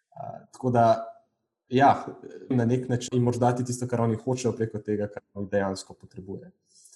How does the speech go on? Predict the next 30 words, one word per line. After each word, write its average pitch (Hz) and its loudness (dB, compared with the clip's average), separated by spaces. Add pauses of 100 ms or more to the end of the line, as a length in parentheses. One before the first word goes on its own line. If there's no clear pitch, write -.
(500)
In 131 4
to 143 4
je 139 8
ena 139 6
taka, 123 2
eh, 113 -4
veščina, 117 0
eh, - -14
z-, 107 -8
zelo, 123 2
zelo 117 0 (240)
velika 113 -4
veščina, 117 -2
ki 107 -6 (500)
jaz 117 2
daleč 127 4
od - -6
tega, 117 2
da 110 -2
jo 107 -2
obvladam 117 0
in 107 -6
bi 104 -4
jo 104 -2
rad, 117 -2
eh, - -12
malo 110 -2
bolj 120 0 (100)
<laughs> - -12
izpilil 123 2